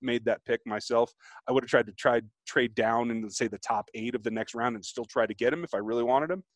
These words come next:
But to have the three of them all steam ahead in one direction, that, I think that should really signal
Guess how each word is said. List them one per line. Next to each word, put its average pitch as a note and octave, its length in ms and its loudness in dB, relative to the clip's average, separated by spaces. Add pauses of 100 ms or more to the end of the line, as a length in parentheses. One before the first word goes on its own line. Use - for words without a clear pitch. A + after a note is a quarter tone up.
(760)
But C3+ 120 8
to - 80 2
have G#3+ 220 6
the E3+ 80 2
three G#3+ 280 4
of D#3+ 120 8
them A#2 440 6 (760)
all F3+ 320 12
steam G3 320 0
ahead F3 320 12
in B2 140 0
one D#3+ 220 4
direction, D3 560 2
that, C#3 200 8 (100)
I D3 120 6
think F3 180 0
that D#3+ 160 8
should C3+ 160 -2
really C#3 160 2
signal C#3 680 2